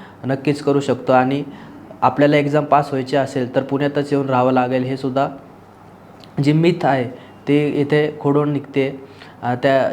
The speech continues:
त्यामुळे माझे जे भाऊ बहीण, अ, गावामध्ये राहून अभ्यास करतायत त्यांना मी सांगू शकतो की आपण जिथे आहे तिथे राहूनसुद्धा अभ्यास करू शकता. माझा दिनक्रम अभ्यासाचा असा होता की सकाळी, अ, लवकर उठणे आणि सकाळचा जो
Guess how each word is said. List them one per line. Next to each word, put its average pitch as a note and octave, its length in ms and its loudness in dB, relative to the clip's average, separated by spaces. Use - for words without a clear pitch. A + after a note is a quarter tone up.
त्यामुळे C#3+ 300 2
माझे C#3+ 280 0
जे D3 140 0
भाऊ C3+ 240 0
बहीण, C3+ 360 -2
अ, B2+ 160 -4
गावामध्ये C#3 480 2
राहून C3+ 200 0
अभ्यास C3 300 -2
करतायत B2+ 360 -2
त्यांना C3+ 300 -4
मी C#3 120 -2
सांगू C3+ 300 -2
शकतो B2+ 340 -4
की C3+ 300 -4
आपण C3+ 300 2
जिथे C3+ 260 0
आहे C#3 200 4
तिथे C#3 220 0
राहूनसुद्धा C3+ 400 0
अभ्यास B2+ 280 -2
करू C3+ 200 -6
शकता. A2+ 340 -6
माझा C#3 440 2
दिनक्रम D3 440 2
अभ्यासाचा C#3+ 520 0
असा C#3+ 200 -2
होता C3+ 180 -4
की D3 120 -6
सकाळी, C#3 440 -4
अ, B2+ 140 0
लवकर C3+ 360 0
उठणे C#3 340 -2
आणि C3 280 -6
सकाळचा D3 560 -2
जो D3+ 240 2